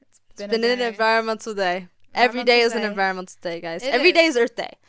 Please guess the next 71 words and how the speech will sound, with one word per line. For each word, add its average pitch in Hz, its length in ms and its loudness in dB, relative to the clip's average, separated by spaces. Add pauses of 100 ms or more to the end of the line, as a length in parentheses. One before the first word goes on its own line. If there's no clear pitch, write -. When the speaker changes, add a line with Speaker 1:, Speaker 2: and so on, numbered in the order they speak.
(320)
Speaker 1:
Yes, 247 200 -10
it 302 80 -10
is. 359 80 -2
Speaker 2:
Every 196 200 -2
day 185 140 0
is 190 140 -4
Earth 185 160 -10
Day. - 240 -12
Speaker 1:
Every 262 200 -10
day 277 120 -6
that 262 120 -6
you 220 100 -8
walk 220 260 -6
outside 196 500 -14
is 214 140 -20
a 208 80 -20
day 190 280 -18
that - 140 -18
you 190 260 -20 (320)
Speaker 2:
Not 233 220 2
even 254 160 -2 (140)
every 254 200 -2
day 269 160 -4
that 240 120 -2
you 214 100 -12
wake 180 180 -10
up, - 200 -14 (120)
Speaker 1:
Yes. 202 80 -10
Speaker 2:
okay? 196 280 -8
And 220 120 -8
then 220 100 -4
you 214 80 -4
walk 202 120 -2
outside. 185 340 -10
If 190 100 -14
you 220 60 -6
wake 233 100 -4
up 254 120 -4
and 226 140 -10
breathe 220 160 -8
air, 233 300 -4 (340)
environmental 185 560 -10
day. - 60 -16 (440)
Wake 220 160 -4
Speaker 1:
That 247 140 0
Speaker 2:
up - 60 -
Speaker 1:
is - 60 -18
Speaker 2:
in, 240 340 -6
Speaker 1:
environmental 220 60 -12 (120)
Speaker 2:
in 214 40 -12
Speaker 1:
day. 202 200 -8
Speaker 2:
a, 208 40 -16
you 202 60 -14
know, 202 120 -12
a 202 60 -10
bed 202 180 -12
frame 226 260 -14
made 202 160 -14
of 190 200 -12 (320)
metal 208 360 -4
or 202 80 -6
wood 185 260 -2 (100)
or 208 100 -4 (100)
any 220 160 -6
other 220 140 -6
material, 220 420 -6 (240)
environmental 208 480 -10
day. 175 180 -14
You 208 80 -16
know 214 80 -16
why? 269 240 -4